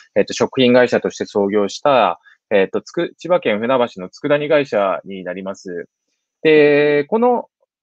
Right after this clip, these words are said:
前はですね、この前は、え、えーと、いつも、あ、しゅ-、あの、戦中はですね、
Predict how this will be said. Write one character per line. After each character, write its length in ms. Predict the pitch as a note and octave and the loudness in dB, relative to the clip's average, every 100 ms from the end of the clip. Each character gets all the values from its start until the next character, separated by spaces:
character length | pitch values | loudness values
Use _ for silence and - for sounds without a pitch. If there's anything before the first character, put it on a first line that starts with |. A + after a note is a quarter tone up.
| _ | _
前 320 | F#3+ C4+ C#4+ | -4 -2 0
は 120 | C#3 A2 | 2 2
で 120 | G2+ | -2
す 160 | - | -8
ね、 420 | G2+ G#2 G#2 E2+ D2+ _ _ _ _ _ _ _ _ _ _ _ _ _ _ _ _ _ _ _ | -8 -6 -6 -8 -14 _ _ _ _ _ _ _ _ _ _ _ _ _ _ _ _ _ _ _
こ 160 | F3+ | -8
の 100 | F#3 | -6
前 280 | G#3 B3+ G#3+ | -4 -2 0
は、 520 | B2 B2+ A#2+ F#2+ E2 _ _ _ _ | 2 4 2 0 -4 _ _ _ _
え、 140 | F#2+ - | -18 -16
え 340 | - A#2 A2+ A2 | -10 -6 -4 -4
ー 40 | |
と、 1500 | A#2+ A2+ A2 A2 A2 A2 A2 A2 A2 G#2+ G#2+ G#2+ G#2+ G#2+ G#2+ - _ _ _ _ _ A#3+ A3+ A#4 A#4+ B4+ - - - | -4 -2 0 0 0 0 2 2 2 2 4 2 2 2 0 -4 _ _ _ _ _ _ _ -20 -20 -20 -20 -18 -18
い 80 | C#3 | -18
つ 80 | D#3 | -14
も、 160 | D3 - | -12 -6
あ、 140 | C3+ A#2+ - _ - | -6 -6 -18 _ -20
し 160 | - A#2+ | -12 -10
ゅ-、 40 | |
あ 140 | - A#2 | -4 -2
の、 140 | A2+ - | -2 -6
戦 300 | - A3 A3 | 0 0 4
中 140 | B3 | 4
は 80 | A#3+ | 4
で 100 | E3+ | 4
す 100 | A2 | 0
ね、 420 | G2+ F2 G#2+ _ | 0 0 -4 _